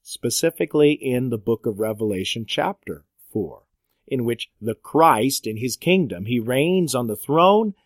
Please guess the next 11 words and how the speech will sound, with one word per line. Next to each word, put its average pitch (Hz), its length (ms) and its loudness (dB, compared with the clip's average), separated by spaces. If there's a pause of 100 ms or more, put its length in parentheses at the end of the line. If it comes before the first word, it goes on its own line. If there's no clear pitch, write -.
(360)
as 127 220 -2
he 131 140 0
is 127 140 2
the 113 140 0
ascended 110 640 -2
Lord. 113 400 -2 (520)
Remember 113 360 -4
in 120 80 -2
Revelation 123 560 0
chapter 127 340 -2
four? 143 320 0